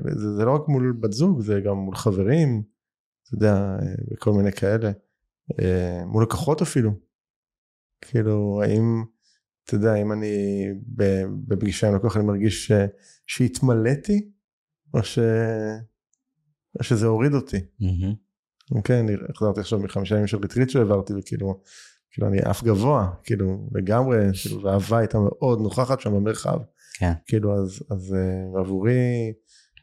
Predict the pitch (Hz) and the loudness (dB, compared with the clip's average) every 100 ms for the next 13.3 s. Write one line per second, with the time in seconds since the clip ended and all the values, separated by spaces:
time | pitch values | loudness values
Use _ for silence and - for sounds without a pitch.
0 | - 101 98 98 107 - 110 98 - 101 | -4 -2 0 0 0 0 -2 -2 -6 -2
1 | 101 110 123 110 117 - - 107 - 104 | 0 2 2 0 0 -2 -2 -2 0 -4
2 | 101 98 98 95 95 - _ _ _ _ | -2 -2 -2 -4 -8 -12 _ _ _ _
3 | - 110 101 101 104 104 107 104 101 98 | 0 2 2 2 2 2 2 0 0 -2
4 | 98 98 98 - 104 98 90 104 110 113 | -2 -2 -4 -2 0 0 -2 -2 -2 -2
5 | 104 98 104 101 95 92 - 113 127 117 | -2 -2 -4 -2 0 0 0 -2 -2 0
6 | 147 147 131 123 _ - 113 127 127 117 | 0 0 -4 -10 _ -2 0 0 0 0
7 | 110 104 110 120 - _ - 101 92 107 | 2 2 2 0 -4 _ -4 -2 0 -2
8 | 104 104 98 98 98 104 107 107 98 110 | -2 0 2 2 2 2 0 -2 -2 -4
9 | 92 98 101 104 101 95 101 120 107 95 | -2 -2 0 2 0 -2 -6 -6 -2 0
10 | 95 98 98 104 104 _ _ _ _ _ | 0 0 -2 -4 -8 _ _ _ _ _
11 | _ _ _ _ _ _ _ _ _ _ | _ _ _ _ _ _ _ _ _ _
12 | _ _ _ _ _ _ _ _ _ _ | _ _ _ _ _ _ _ _ _ _
13 | 85 80 110 | 0 2 2